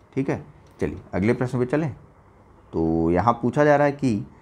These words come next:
हाल ही में किस देश में भारतीय सहयोग से तीन सौ वर्ष पुराने काली माता मंदिर का पुनर्निर्माण हुआ है? ए, नेपाल, बी, भूटान, सी,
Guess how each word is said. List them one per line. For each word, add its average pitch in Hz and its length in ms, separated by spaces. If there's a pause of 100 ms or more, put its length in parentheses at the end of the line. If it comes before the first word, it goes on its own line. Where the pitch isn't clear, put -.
(300)
हाल 120 260
ही 165 140
में 165 140
किस 135 220
देश 110 280
में 107 280
भारतीय 113 440
सहयोग 101 400
से 135 120
तीन 175 540
सौ 180 240
वर्ष 135 460
पुराने 143 680 (120)
काली 123 280
माता 113 340
मंदिर 92 380
का 120 140
पुनर्निर्माण 107 960
हुआ 85 300
है? 80 280 (480)
ए, 98 260 (140)
नेपाल, 98 540 (440)
बी, 101 360 (200)
भूटान, 95 560 (380)
सी, 95 340